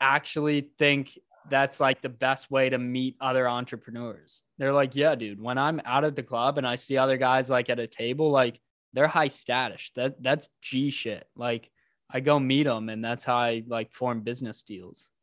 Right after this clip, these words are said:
Like, I'm sure you can meet other successful guys out for sure, but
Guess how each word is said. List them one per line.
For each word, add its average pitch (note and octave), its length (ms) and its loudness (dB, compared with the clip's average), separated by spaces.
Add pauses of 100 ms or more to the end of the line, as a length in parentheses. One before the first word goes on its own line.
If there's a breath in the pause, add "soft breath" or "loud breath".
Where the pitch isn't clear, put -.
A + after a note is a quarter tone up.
(380)
Like, C3 300 0
I'm D#3 160 0
sure G#3 260 4
you G#3+ 180 4
can D#3 200 2
meet D3 380 2
other C3+ 480 4
successful B2+ 600 -2
guys A2 440 -2 (100)
out A2+ 320 -2 (120)
for C3 140 -4
sure, A#2 400 -6 (600)
but B2 420 6